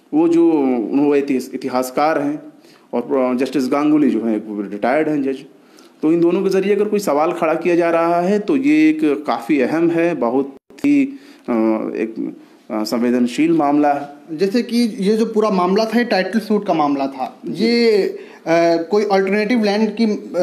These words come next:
Speaker 2: बात थी ही नहीं।
Speaker 1: जी।
Speaker 2: तो जो, जिस तरीके से Supreme Court ने पाँच एकड़ ज़मीन देने की बात फैसले में कही है,
Speaker 1: हम्म।
Speaker 2: इसको आप किस नज़र से देखते हैं?
Speaker 1: देखिए, Supreme Court ने जिस तरह से मामला दिया उस,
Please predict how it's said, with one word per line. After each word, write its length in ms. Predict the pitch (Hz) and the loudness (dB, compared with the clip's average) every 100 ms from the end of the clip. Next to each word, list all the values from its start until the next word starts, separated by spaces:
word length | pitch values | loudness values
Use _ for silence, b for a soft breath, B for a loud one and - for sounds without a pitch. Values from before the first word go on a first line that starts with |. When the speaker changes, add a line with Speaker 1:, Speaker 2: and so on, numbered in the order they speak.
| 175 175 - | 2 2 2
Speaker 2:
बात 320 | 165 190 - | 0 0 -2
थी 40 | 214 | -2
ही 200 | 190 240 | 2 2
नहीं। 280 | 185 139 127 - - - | 4 0 -2 -10 -18 -12
Speaker 1:
जी। 160 | 110 113 | -8 -6
Speaker 2:
तो 220 | - 226 | -2 0
जो, 200 | 220 226 | 2 2
जिस 220 | 196 220 | 0 -2
तरीके 280 | 226 226 240 | 0 0 0
से 100 | 240 | -2
Supreme 300 | 226 196 220 | -2 -2 -2
Court 260 | 220 226 220 | 0 0 0
ने 100 | 220 | -4
पाँच 500 | - 185 196 208 196 | -2 0 2 0 0
एकड़ 280 | 190 208 | 0 0
ज़मीन 500 | 190 175 190 208 214 | 0 0 0 0 -2
देने 220 | 185 180 190 | -2 0 -2
की 160 | 190 | -2
बात 400 | 175 165 165 - - - b b b | 0 0 -2 -6 -20 -20 b b b
फैसले 300 | 175 165 190 | -2 -2 0
में 160 | 196 190 | 0 0
कही 220 | 175 202 | 0 0
है, 320 | 170 131 - - | 0 -2 -6 -8
Speaker 1:
हम्म। 360 | 127 110 - 202 | -8 -6 -6 -6
Speaker 2:
इसको 180 | 202 | -2
आप 140 | 233 220 | -2 0
किस 160 | 220 202 | -2 0
नज़र 200 | 170 151 | 0 0
से 120 | 147 | -4
देखते 280 | 131 - 117 | -6 -8 -14
हैं? 160 | 110 113 B B - | -14 -16 B B -6
Speaker 1:
देखिए, 260 | - 208 | -2 0
Supreme 360 | 226 196 190 226 | 0 -2 0 0
Court 300 | - 214 208 | 2 0 0
ने 80 | 226 | -2
जिस 240 | 190 196 | -2 -2
तरह 160 | 196 180 | -2 0
से 140 | 190 | 0
मामला 360 | 180 147 156 156 | 0 0 2 2
दिया 260 | 147 160 | 2 2
उस, 240 | 156 151 | 2 0